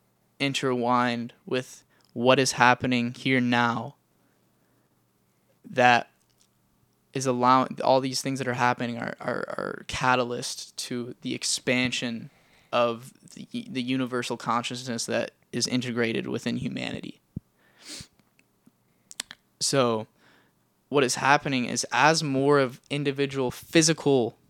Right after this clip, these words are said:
physical vessels, physical bodies are able to, are, are going through this ascension of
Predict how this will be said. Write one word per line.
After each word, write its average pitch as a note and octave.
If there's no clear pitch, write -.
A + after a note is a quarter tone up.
physical D3+
vessels, B2
physical D3
bodies B2
are A#2
able C3
to, B2
are, A#2
are B2+
going C3
through C3+
this C3
ascension A#2+
of A#2+